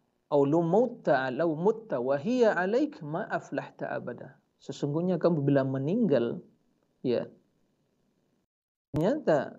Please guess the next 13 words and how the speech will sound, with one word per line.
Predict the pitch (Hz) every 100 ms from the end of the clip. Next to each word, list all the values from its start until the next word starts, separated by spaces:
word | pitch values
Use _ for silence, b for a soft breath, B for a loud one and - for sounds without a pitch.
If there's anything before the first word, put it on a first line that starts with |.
| _
benda | 156 151 160 165
tersebut | 165 - - 240 254 -
ada | 254 277
pada | - 151 135
dirimu, | 123 113 131 143 110 - _ 143
ma | 180 269
aflahta | 233 214 180 190 - - 175
abada, | 156 139 120 - -
kamu | - 190
tidak | 180 143 -
akan | 131 147 147 139
selamat | - - 139 139 143 -
selama-lamanya. | - 123 123 - 50 50 50